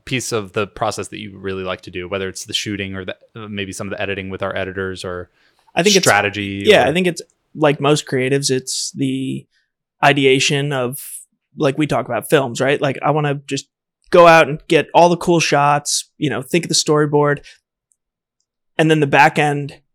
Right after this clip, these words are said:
Speaker 2: editing, editing is fun. It has its place, but, like, the the fine tuning and,
Speaker 1: Yeah.
Speaker 2: and the, you know, the monotonous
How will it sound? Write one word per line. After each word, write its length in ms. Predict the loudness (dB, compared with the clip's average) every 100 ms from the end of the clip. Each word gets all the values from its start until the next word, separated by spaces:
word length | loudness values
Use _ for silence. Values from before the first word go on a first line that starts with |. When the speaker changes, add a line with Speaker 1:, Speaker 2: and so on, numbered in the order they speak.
| _ 4
Speaker 2:
editing, 440 | 6 6 2 0 2
editing 280 | 4 4
is 120 | 2 2
fun. 260 | 4 4
It 80 | 4
has 160 | 0 -2
its 120 | -4
place, 360 | 0 2 2 -2
but, 240 | 0 2
like, 220 | 0 -2 _ _ _ _ _
the 480 | 0 4 4 2 -2 _ _ _ _ _ _ _ _ _ _ -4
the 40 |
fine 360 | 2 4 4 4
tuning 580 | 2 2 2 0 0 -2
and, 160 | -2
Speaker 1:
Yeah. 100 | -2 -2
Speaker 2:
and 120 | 0
the, 280 | 0 0 0
you 100 | -2
know, 120 | 0
the 100 | 0
monotonous 720 | 2 2 2 0 0 -2 -4